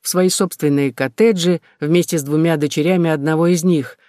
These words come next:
тоже исполнявшими только падённую работу. Проводив их, Мартин запер сначала железную решётку, а потом внутреннюю дверь башни, и тогда только собрался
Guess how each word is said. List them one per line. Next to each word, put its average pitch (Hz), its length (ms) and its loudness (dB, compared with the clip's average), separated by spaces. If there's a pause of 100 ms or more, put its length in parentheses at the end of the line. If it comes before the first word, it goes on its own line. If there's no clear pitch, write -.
(340)
тоже 170 420 2
исполнявшими 147 680 -4
только 156 320 -4
падённую 143 500 -2
работу. 123 500 -6 (1080)
Проводив 165 640 2
их, 285 180 -4
Мартин 233 520 -2 (280)
запер 190 360 0
сначала 151 440 -2
железную 139 480 0
решётку, 240 640 -6 (100)
а 151 100 -6
потом 214 400 -2 (220)
внутреннюю 165 640 2
дверь 143 260 0
башни, 214 600 -2 (380)
и 277 140 -4
тогда 170 460 0
только 202 280 -4
собрался 147 640 -4